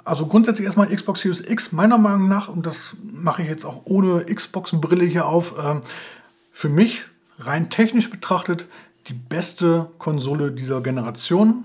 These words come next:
Ja? Ähm, aber sie hat natürlich das gleiche Problem wie die PlayStation fünf, sie ist schwer zu bekommen.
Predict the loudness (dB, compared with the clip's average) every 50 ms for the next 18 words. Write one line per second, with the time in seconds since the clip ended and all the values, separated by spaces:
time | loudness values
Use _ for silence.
0 | -12 _ -6 -2 -2 -2 -2 -4 -8 -14 -14 -14 -16 -18 -20 _ -4 0 2 4
1 | 4 4 4 4 4 2 0 -2 -4 -6 -10 -14 -16 _ _ -20 -20 -20 -20 _
2 | _ _ -20 -20 _ _ _ _ _ _ _ -2 0 0 2 2 2 2 0 0
3 | 0 0 0 0 0 -2 -2 -4 -4 -6 -4 -2 -2 -2 -2 -2 -4 -6 -6 -2
4 | 0 2 2 2 2 -2 -4 -6 -8 -6 -4 -4 -2 -2 -4 -6 -8 -10 -8 -8
5 | -10 -10 -10 -2 0 2 2 2 2 -2 -8 -14 -16 -8 -6 -2 -2 -2 -2 -4
6 | -6 -10 -14 _ -14 -12 -10 -8 -8 -8 -8 -10 -12 -12 -14 -14 -12 -12 -12 -12
7 | -14